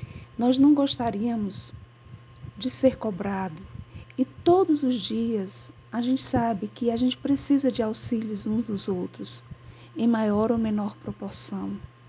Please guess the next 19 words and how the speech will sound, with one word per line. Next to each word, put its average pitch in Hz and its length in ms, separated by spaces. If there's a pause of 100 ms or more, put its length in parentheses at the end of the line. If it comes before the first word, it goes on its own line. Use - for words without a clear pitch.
(300)
Todos 311 340
os 254 140
dias 226 520 (500)
a 214 80
gente 226 260
precisa 226 840 (680)
de - 120
um 208 60
favor, 214 840 (640)
de 208 140
um 202 100
afago. 202 840 (560)
Às 226 300
vezes, 220 520
e 240 60
muitas 247 460
vezes, 220 340
precisamos 247 680
também 240 600